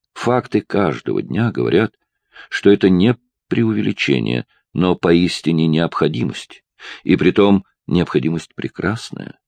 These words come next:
Во имя этой прекрасной необходимости и действуйте так же благостно, так же самоотверженно и мужественно, как вы, все наши дорогие сотрудники, действовали во всех прочих строительных делах.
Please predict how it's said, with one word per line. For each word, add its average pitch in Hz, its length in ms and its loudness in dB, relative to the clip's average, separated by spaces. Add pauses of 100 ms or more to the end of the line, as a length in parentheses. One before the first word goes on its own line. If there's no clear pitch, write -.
(600)
Во 85 180 2
имя 92 240 4
этой 95 180 2
прекрасной 98 720 0
необходимости 76 880 -2 (260)
и 92 140 0
действуйте 98 640 -4
так 120 300 0
же 113 100 -2
благостно, 78 640 -2 (480)
так 104 280 2
же 101 140 -2
самоотверженно 95 920 0
и 87 40 0
мужественно, 65 720 -4 (240)
как - 280 -4
вы, 85 360 -2 (120)
все - 560 0 (220)
наши - 320 -4
дорогие 64 400 -4
сотрудники, 80 720 -4
действовали 95 640 2
во 78 180 2
всех - 440 -2
прочих 95 560 2
строительных 60 640 -4
делах. 53 480 -8